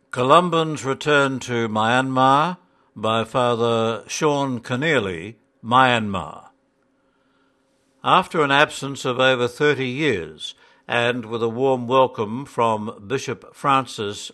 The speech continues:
of Mishina, Myanmar, Columban priests will be soon returning to work in this diocese. A new Columban team, comprising priests and lay missionaries,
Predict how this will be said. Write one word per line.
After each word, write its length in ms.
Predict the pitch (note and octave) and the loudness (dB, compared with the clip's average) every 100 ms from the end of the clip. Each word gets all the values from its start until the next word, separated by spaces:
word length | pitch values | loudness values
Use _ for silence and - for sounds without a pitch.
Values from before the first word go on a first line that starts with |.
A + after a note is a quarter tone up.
| - | -2
of 300 | A#2 A2 F#2+ | 0 0 -4
Mishina, 840 | G2 G#2+ C#3 - C3 A2+ G#2+ G#2+ | -14 -8 -8 -6 -6 -4 -4 -6
Myanmar, 720 | G#2 A#2 C3+ B2 G2 D#2+ F2+ _ _ - - _ | -2 -2 0 -2 -6 -10 -16 _ _ -20 -20 _
Columban 640 | - C#3 F3 F#3+ D#3+ C#3+ | -2 4 4 4 -2 -4
priests 580 | B2 C#3+ C3+ C3+ - - | -4 -2 -2 -6 -16 -10
will 200 | B2+ B2+ | -2 -2
be 340 | A#2 A#2+ A#2 - _ | -2 -4 -4 -10 _
soon 320 | - E3 E3 | -4 0 0
returning 560 | D3+ D3 D#3+ D#3 C#3+ B2+ | -2 -4 0 0 0 -4
to 100 | B2 | -4
work 360 | A#2 B2 B2 B2+ | -2 -2 -4 -8
in 100 | A#2 | -6
this 220 | A#2 - | -8 -4
diocese. 920 | B2 A#2+ B2+ - - - - - - _ _ _ - _ _ | 0 2 0 -6 -14 -18 -18 -18 -20 _ _ _ -20 _ _
A 80 | G#2 | -8
new 240 | A2+ C3+ | -2 -2
Columban 580 | C#3+ B2+ B2+ B2+ A#2+ A2+ | -2 0 2 2 -4 -6
team, 480 | A2 C3+ B2+ D3 F3 | -6 -4 -2 -4 -8
comprising 760 | - A2+ G#2+ A#2+ A#2 G#2 A2 G2 | -10 -10 -2 2 2 0 -8 -12
priests 600 | - C#3+ D3 - - B2+ | -6 -6 -6 -14 -10 -4
and 240 | A2+ G#2+ | -4 -4
lay 240 | A#2+ A#2+ | -2 -2
missionaries, 720 | A2 B2+ B2+ C3+ B2+ C3 C3+ | -4 -8 -8 -6 -4 -4 -6